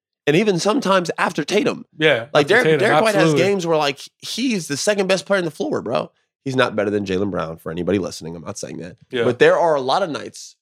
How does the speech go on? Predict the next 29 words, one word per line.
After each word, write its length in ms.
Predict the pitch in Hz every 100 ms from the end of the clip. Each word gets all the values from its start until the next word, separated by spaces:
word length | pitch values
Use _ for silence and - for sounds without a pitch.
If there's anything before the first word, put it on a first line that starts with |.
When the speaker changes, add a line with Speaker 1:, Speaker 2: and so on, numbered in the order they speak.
| _
Speaker 1:
where 100 | 127
Derek 260 | 123 139 131
White 160 | 123 -
is 180 | 175 139
the 140 | 160
second 340 | 151 160 151 135
best 180 | 127 -
player 160 | 131
for 120 | 120
Boston, 320 | 104 113 113 127
just 100 | 143
in 60 |
terms 200 | 135 127
of 60 | 113
what 120 | 113
he 60 | 110
does 200 | 107 104
on 120 | 95
both 220 | 101 113
ends 320 | 98 110 127 -
Speaker 2:
Right. 180 | 120 110
Speaker 1:
and 80 |
all 80 | 113
the 80 | 110
little 360 | 95 120 151 131
shit 280 | - -
this 140 | 107 98
guy 180 | 92 90
does. 420 | 85 - -